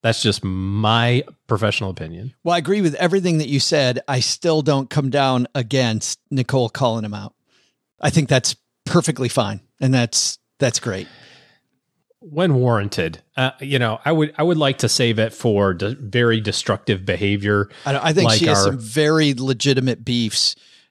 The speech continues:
Speaker 2: And, and, and you know what? Regardless of what we think about it, it's gonna continue. I mean, Nicole's not gonna be the last person to call another person out.
Speaker 1: No. So let's just keep on doing what we can do. I think we'd,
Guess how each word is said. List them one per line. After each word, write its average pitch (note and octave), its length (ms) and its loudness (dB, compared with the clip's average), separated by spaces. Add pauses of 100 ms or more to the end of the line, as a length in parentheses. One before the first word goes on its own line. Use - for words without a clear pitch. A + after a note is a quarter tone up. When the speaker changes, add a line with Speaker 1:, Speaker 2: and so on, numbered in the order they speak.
Speaker 2:
And, A#2 320 0
and, F3+ 160 2
and E3 120 0
you E3 80 2
know E3 140 2
what? D3+ 320 4
Regardless D3 540 2
of C3+ 60 2
what A2 100 0
we C3 100 -2
think C3+ 220 -2
about C3+ 240 2
it, D#3 120 0 (200)
it's - 160 -4
gonna A#2+ 160 2
continue. G2 400 -4 (260)
I C#3 60 -4
mean, D#3 80 2
Nicole's E3 340 4
not D3 120 2
gonna D3 80 0
be C#3 40 4
the B2+ 80 -2
last A#2+ 220 2
person A2+ 240 0
to G2 60 -6
call A2 180 0
another G2+ 240 -4
person G2+ 320 -4
out. F#2+ 160 -12 (240)
Speaker 1:
No. D3+ 340 0
So A2+ 560 0
let's C3 220 0
just - 220 0
keep C3+ 220 -2
on A2+ 200 2
doing A2 320 2
what F#2+ 160 -4
we A#2 120 0
can A2 200 -2
do. F#2 400 2 (400)
I G2+ 60 -4
think C#3 200 0
we'd, C3 240 -2